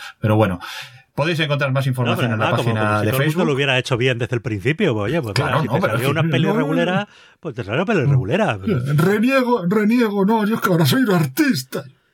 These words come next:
Speaker 2: En fin, no, es que
Speaker 1: Imbécil.
Speaker 2: me, me da, es como cuando Harrison Ford, eh,
Speaker 1: Claro.
Speaker 2: durante muchos tiempos ha estado renegando de Star Wars y tal, hasta que ha vuelto a dar dinero el tema, claro.
Speaker 1: Hombre, claro.
Speaker 2: Eh, y dice, mm,
Speaker 1: Hmm.
Speaker 2: a ver, chato, pues sí, no, no sería precisamente un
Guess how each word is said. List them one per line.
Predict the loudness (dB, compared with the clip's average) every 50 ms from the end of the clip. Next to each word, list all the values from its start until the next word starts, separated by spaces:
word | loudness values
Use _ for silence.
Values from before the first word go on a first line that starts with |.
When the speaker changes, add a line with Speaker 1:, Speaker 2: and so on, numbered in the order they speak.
| _ _ _ _ _ _ _ -12
Speaker 2:
En | -10 -8 -8
fin, | -6 -2 -2 0 0
no, | 2 2 0
es | 0 0
que | 0
Speaker 1:
Imbécil. | 0 0
Speaker 2:
me, | 0 0
me | -2 0 0
da, | 0 0
es | 0
como | -2 -2 -2 0
cuando | 0 0 -2 -2 -2
Harrison | -2 -2 -2 -2 -4 -4 -2
Ford, | 0 2 4 4 4 4 2 2 0 -2 -6 -12 -20 -20 -20 -20 _ _ -10
eh, | -4 -2
Speaker 1:
Claro. | 0 2 2 4 4 2 2 2 2 2 0 0 0 0 0 0
Speaker 2:
durante | 2 0 0 0 0 -2
muchos | -4 -4 -2 -2 -2 0
tiempos | 0 0 0 0 0 -2
ha | -2
estado | -2 -2 -2 0 0 0 0 0 0 0 0 0 0 -2 -2 -2
renegando | -4 -4 -4 -2 -2 -2 -2 -2 -4 -6
de | -6
Star | -6 -4 -4 -4
Wars | -2 -4 -4 -4
y | -2 -2
tal, | -2 -2 -2
hasta | -4 -6 -6 -4
que | -2
ha | -2
vuelto | 0 0 0 -2 -2
a | -2
dar | -2 -2 -4
dinero | -4 -6 -6 -6 -8 -8
el |
tema, | -10 -10 -10 -10 -10
claro. | -8 -2 0
Speaker 1:
Hombre, | 2 2 2 2 0 -2 -6 -14 -10 -6
claro. | -4 -2 -2 -2
Speaker 2:
Eh, | -2 0 0 0 0 0 0 0 0 -2 -2 -2 -4 -4 -4 -4 -4 -4 -4 -6 -6 -10 -8 -8
y | -6
dice, | -4 -4 -4 -4 -6 -8 -8
mm, | -10 -8 -2 -2
Speaker 1:
Hmm. | -2 -2 -2 -10 -14 -10
Speaker 2:
a |
ver, | -4 -4 -4 -2
chato, | -2 -4 0 2 2 2 0 -2 -16 -20 -20 -18 _
pues | -10 -10 -6
sí, | -2 -2 -2 0
no, | 0 -2 -4 -4
no | -4 -4 -4 -2
sería | -2 -2 -2 0 0 -2
precisamente | -2 -4 -2 -2 -2 -2 -2 -2 -2 -2
un | -2 -2 -4 -6 -8 -10